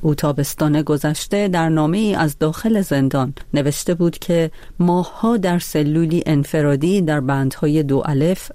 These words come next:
و دویست و نه زندان اوین بدون دسترسی به وکیل در بدترین شرایط همراه با شکنجه‌های جسمی و روحی محبوس بود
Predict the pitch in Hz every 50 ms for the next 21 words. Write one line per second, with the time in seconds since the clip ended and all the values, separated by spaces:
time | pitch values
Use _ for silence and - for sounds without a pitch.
0 | - 147 147 147 147 120 135 127 135 131 - - - 143 135 135 147 165 165 165
1 | 151 135 - 143 139 139 143 151 180 202 202 190 - - 180 156 160 175 175 175
2 | 170 - - - - - - 226 247 220 247 233 214 196 156 - 143 156 147 -
3 | - - - 139 135 - - - 135 127 139 139 120 135 147 143 - - - 185
4 | 185 185 175 175 - - - - - 156 143 135 131 - 165 151 147 - - -
5 | - 151 143 165 196 196 185 - - 143 135 135 143 139 143 190 202 208 202 -
6 | - - 139 139 139 151 147 143 - - 151 143 - - 156 - - 147 143 139
7 | 131 147 143 147 151 151 147 151 156 139 - 151 139 - - - - 208 240 247
8 | 208 180 180 170 156 151 - 165 156 151 143 151 - - - - - - 147 139
9 | - - - 143 139 - - - - - 135 - -